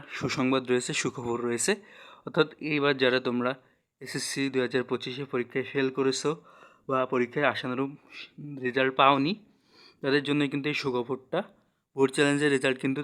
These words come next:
তোমাদের দশ তারিখে দিবে, সে সম্বন্ধে তোমরা কম বেশি জানো যে আগস্ট মাসে দশ তারিখে তোমাদের বোর্ড চ্যালেঞ্জ দিবে। এবং তোমরা যারা বোর্ড চ্যালেঞ্জ করেছো, তাদেরকে কিন্তু অনেকেই যারা আগে ফেল ছিল, তাদেরকে পাস দেওয়া হয়েছে।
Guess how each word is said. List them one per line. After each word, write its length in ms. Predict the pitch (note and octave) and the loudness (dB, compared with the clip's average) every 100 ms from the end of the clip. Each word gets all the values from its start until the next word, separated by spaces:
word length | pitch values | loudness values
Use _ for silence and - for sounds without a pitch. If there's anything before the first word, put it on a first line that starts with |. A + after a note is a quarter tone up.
| C3+ | -2
তোমাদের 240 | B2+ C3 C3 | -2 -2 -2
দশ 100 | A#2 - | -2 -2
তারিখে 260 | B2+ - B2 | -2 -2 -4
দিবে, 140 | B2+ D#3 | 0 0
সে 80 | D3+ C#3 | 0 -2
সম্বন্ধে 340 | C3 B2 C3 C3 | 0 0 0 -2
তোমরা 160 | D3 C3+ | -4 -2
কম 100 | C3+ B2+ | 0 0
বেশি 140 | A#2+ C3+ | -2 -2
জানো 180 | B2+ D3 - - _ _ _ - | 0 0 -2 -10 _ _ _ -4
যে 100 | C3 | 0
আগস্ট 160 | B2 A#2+ | 2 0
মাসে 160 | C3 C3+ B2 | -4 0 0
দশ 80 | A#2 | 0
তারিখে 180 | C#3 B2+ | -4 -4
তোমাদের 200 | B2+ B2+ B2+ | -2 0 0
বোর্ড 140 | A#2+ | -2
চ্যালেঞ্জ 220 | C3 B2+ B2+ C3 | -2 -2 -2 -2
দিবে। 160 | D3+ A3+ - - - - _ - | -2 -2 -6 -20 -20 -20 _ -4
এবং 100 | C#3 | -2
তোমরা 160 | C#3 C3 C3+ | 2 2 4
যারা 120 | C#3+ | 4
বোর্ড 140 | B2+ A#2+ | 2 0
চ্যালেঞ্জ 260 | C#3+ C3 - | 0 0 2
করেছো, 320 | D3+ E3+ A3+ B3 - _ _ _ | 2 4 2 0 -2 _ _ _
তাদেরকে 280 | C3 C3 C#3+ C3 | -4 -4 -2 -2
কিন্তু 160 | D3+ D#3+ | 0 2
অনেকেই 260 | C#3 B2+ C3+ | 2 2 0
যারা 120 | C#3+ C3+ | 2 2
আগে 120 | B2+ B2 | 0 -2
ফেল 140 | B2+ C3+ | -6 -6
ছিল, 100 | C#3 C#3 | -4 0
তাদেরকে 260 | C3 B2+ D#3+ - | 0 -2 -2 6
পাস 140 | C3+ A#2+ C3 | 6 6 6
দেওয়া 140 | C3+ | 6
হয়েছে। 260 | C3 B2+ F#3+ | 6 4 2